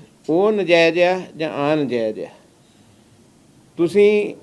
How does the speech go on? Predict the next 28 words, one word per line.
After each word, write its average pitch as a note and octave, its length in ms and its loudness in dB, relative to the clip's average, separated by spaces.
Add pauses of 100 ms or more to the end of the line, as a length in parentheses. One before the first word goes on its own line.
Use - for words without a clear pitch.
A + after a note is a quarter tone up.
(460)
ਸਾਰੇ E3+ 520 2
ਹੀ A3 60 6
ਉਦੋਂ F#3 380 2
ਇੱਥੇ F3+ 320 0
ਅਵੇਲੇਬਲ D#3 500 0
ਸੀਗੇ D#3+ 260 -2
ਜਦੋਂ D#3 240 -2
ਬਿਕਰਮ C#3 380 -4
ਸਿੰਘ D3 200 -6
ਮਜੀਠੀਆ B2 440 -8
ਆਇਆ A2 180 -6
ਸੀਗਾ। A2+ 220 -12 (500)
ਮਤਲਬ C3+ 220 -12
ਕਿਰਾਏ D3+ 340 6
ਦੀ D#3 120 2
ਕੋਠੀ C#3+ 340 -2
ਤੇ C#3 200 -2
ਰਹਿੰਦਾ A#2 340 -8
ਸੀਗਾ। - 240 -16 (1400)
ਹੁਣ F3+ 220 0
ਕਿੱਥੋਂ G3+ 400 0
ਉਹਦੇ F#3 180 0
ਕੋਲ F#3 180 0
ਇੰਨਾ D#3+ 260 0
ਪੈਸਾ D3+ 300 -2
ਆ D3 100 0
ਗਿਆ D3 160 -2
ਕਿ E3 140 -6